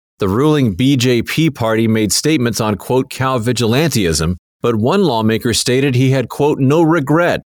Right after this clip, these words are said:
for the violence against what he characterized as a cow smuggler.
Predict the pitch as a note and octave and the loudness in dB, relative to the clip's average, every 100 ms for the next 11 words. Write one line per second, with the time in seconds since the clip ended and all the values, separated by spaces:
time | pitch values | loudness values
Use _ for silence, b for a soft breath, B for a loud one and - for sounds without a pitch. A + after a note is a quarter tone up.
0 | _ _ - E2+ D#2+ G#2 C3 A2 A2 A#2+ | _ _ -6 -4 -2 0 0 2 0 -2
1 | G2 A2 A2 - G2+ F#2+ B2+ - B2 A#2+ | -2 -2 -2 -2 -2 0 -2 0 -2 0
2 | - A2 A2+ A#2+ B2+ G#2+ G2 G2+ E2+ - | 0 0 2 0 0 0 0 0 -2 -4
3 | - C3+ G2+ - G2 F2+ D#2 D2 B1+ | -4 -2 -2 0 0 -2 -2 -2 -4